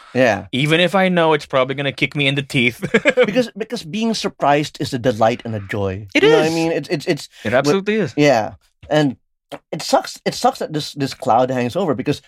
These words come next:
Speaker 1: I know so many people who I respect, you know, who love these games, who love Blizzard Entertainment. And, you know, while I definitely, like, kind of, like, pull back from that fandom,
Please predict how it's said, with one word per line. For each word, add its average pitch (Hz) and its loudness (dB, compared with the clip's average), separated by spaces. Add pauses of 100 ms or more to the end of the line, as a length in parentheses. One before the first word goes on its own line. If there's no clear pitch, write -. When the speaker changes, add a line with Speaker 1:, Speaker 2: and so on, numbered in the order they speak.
(120)
Speaker 1:
I 160 4
know 196 2
so 175 0
many 160 2
people 127 -2
who 117 0
I 117 4
respect, 110 -4 (200)
you 120 -4
know, 107 2
who 110 -4
love 110 4
these 110 -6
games, 107 -4
who 117 -6
love 110 2
Blizzard 110 -2
Entertainment. 117 0 (420)
And, 135 4 (380)
you 135 -2
know, 107 -4
while 131 4
I 135 2
definitely, 123 -2
like, 107 -4
kind 117 -4
of, 107 -8
like, 104 -8 (400)
pull 135 4
back 117 2
from 160 -4
that 165 4 (120)
fandom, 175 0